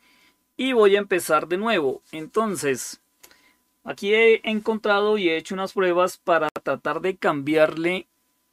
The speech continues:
la, para cambiarle el tamaño de la letra aquí en la consola T T Y. Entonces, lo primero que tengo que dar es el comando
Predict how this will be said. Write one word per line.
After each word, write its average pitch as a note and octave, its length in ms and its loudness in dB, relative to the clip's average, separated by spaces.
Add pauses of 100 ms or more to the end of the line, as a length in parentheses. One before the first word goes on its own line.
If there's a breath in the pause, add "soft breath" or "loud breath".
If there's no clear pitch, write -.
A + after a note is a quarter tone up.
la, C#3 800 0 (1200)
para D#3+ 240 2
cambiarle D#3+ 500 -2
el G3+ 140 -2
tamaño E3 460 0
de F#3+ 80 2
la D#3+ 100 4
letra F#3+ 540 -2 (180)
aquí F#3 400 -2
en F#3+ 180 -2
la F3 100 -2
consola E3 460 -2
T F3+ 140 -2
T F3 200 -4
Y. F3 300 0
Entonces, C#3+ 840 -8 (480 soft breath)
lo E3+ 100 -4
primero E3+ 320 0
que G#3+ 140 0
tengo F3+ 260 -2
que G3+ 120 2
dar F#3+ 180 4
es F#3+ 160 -2
el G3 160 -2
comando D#3+ 580 -4